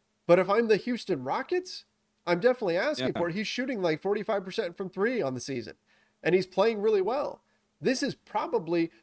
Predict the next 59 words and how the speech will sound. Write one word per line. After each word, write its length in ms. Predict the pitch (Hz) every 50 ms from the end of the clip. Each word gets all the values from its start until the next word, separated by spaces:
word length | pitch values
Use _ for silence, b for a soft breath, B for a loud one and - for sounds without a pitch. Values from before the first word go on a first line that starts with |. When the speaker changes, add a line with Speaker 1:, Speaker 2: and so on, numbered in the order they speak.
| b
Speaker 1:
the 140 | b 160 147
highest 420 | 143 - - 247 302 311 262 - -
his 140 | 247 233
value 320 | 180 220 220 220 220 226 220
is 100 | 180 156
gonna 140 | 180 180 175
be, 300 | 147 156 131 - - _ _ -
right? 200 | - 170 214 220
If 100 | 208 143
his 200 | 185 240 269 -
three-point 420 | - 233 247 226 - 226 226 214
percentage 400 | - 170 - - 160 156 135 -
comes 160 | - 147 139 123
down, 300 | 147 135 127 123 127 b b b b b
his 160 | - 170 185 147
value, 420 | 160 170 160 170 170 156 151 135
Eric 220 | 139 151 151 135
Gordon, 320 | - 147 160 190 175 143 127 b b b b b
is 160 | 156 151 147
not 160 | 190 233 254
gonna 160 | - - 208 202
be 80 | 220 214
as 120 | 196 -
high 140 | 202 202 208
next 280 | 202 214 196 - -
year. 200 | 254 285 262 - - b b b
So 160 | b - 202
if 80 | -
you're 140 | 190 233 294
the 80 | 262 190
Rockets, 520 | 170 214 247 277 - - 180 180 - - _ _ _ _ -
you're 80 | 208
going, 220 | 202 190 156 143 135
"Man, 260 | 180 233 208 151 127
let's 220 | 151 - - -
capitalize 680 | - - - 214 254 262 - 196 185 160 143 143 139 -
on 140 | 143 127 120
this. 340 | 123 135 196 240 - - _ _ _ _ - -
Let's 240 | 156 220 233 -
say 180 | - - 247 277
we 160 | 277 247 254
want 220 | 226 208 214 202 208
him 60 | 185
first 300 | - 233 254 269 - - b b b
because 300 | - 170 - 202 185 185
he's 180 | 262 294 269 -
playing 360 | - - 220 214 202 180 156
well 200 | 185 233 269 285
enough 240 | 247 202 214 220 -
to 80 | - 196
where 120 | 214 214
maybe 440 | 185 180 208 240 285 294 240 233 220
somebody 320 | - - 220 214 208 214 214
will 160 | 202 208 202
really 240 | 185 175 180 190 190
give 240 | 180 233 254 254
it 100 | 320 254
to 160 | - - 135 113
us." 300 | - - - - -